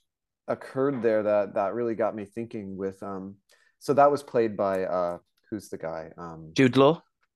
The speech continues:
Speaker 1: Jude Law. Yeah. So Jude Law plays this, this, this prostitute robot, and he's very flashy and good looking. And he looks this woman in the eye and says, you know, "You are the most beautiful woman I've ever seen."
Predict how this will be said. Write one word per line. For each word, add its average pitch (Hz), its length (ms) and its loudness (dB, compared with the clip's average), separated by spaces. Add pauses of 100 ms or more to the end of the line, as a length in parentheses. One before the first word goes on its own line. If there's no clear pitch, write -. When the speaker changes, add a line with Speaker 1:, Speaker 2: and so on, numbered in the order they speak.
(120)
Speaker 1:
Jude 123 120 -4
Law. 95 300 -2
Yeah. 113 200 0
So 139 180 -2
Jude 151 260 -2
Law 131 180 6
plays 113 360 0
this, 101 340 -8
this, 101 400 -6
this 101 180 -6
prostitute 95 680 -4
robot, 80 500 -8 (160)
and 90 220 -10
he's 92 260 -10
very 98 260 -2
flashy 82 500 -2
and 85 160 -10
good 82 140 -8
looking. 87 480 -12
And 85 200 -14 (400)
he 123 440 -2 (160)
looks 170 280 2
this - 240 -2
woman 131 280 0
in 104 100 -4
the 90 160 -4
eye 98 460 2 (380)
and 107 140 -14
says, 110 320 4
you 117 60 -4
know, 92 260 -6
"You 120 360 0
are 95 400 0
the 107 60 -6
most 95 280 -4
beautiful 92 560 -6 (220)
woman 87 260 -10
I've 82 180 -8
ever 80 180 -2
seen." 87 360 -10